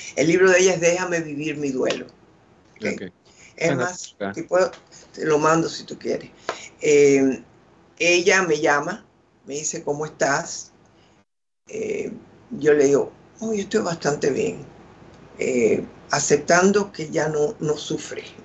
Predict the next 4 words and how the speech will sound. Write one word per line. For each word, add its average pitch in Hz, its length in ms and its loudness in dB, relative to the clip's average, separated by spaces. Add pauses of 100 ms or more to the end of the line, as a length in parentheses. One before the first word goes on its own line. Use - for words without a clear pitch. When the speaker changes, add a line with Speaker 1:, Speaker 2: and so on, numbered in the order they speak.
Speaker 1:
es 156 380 -4
básicamente, - 840 -2 (260)
¿no? 180 160 0 (720)
Eh, 139 480 6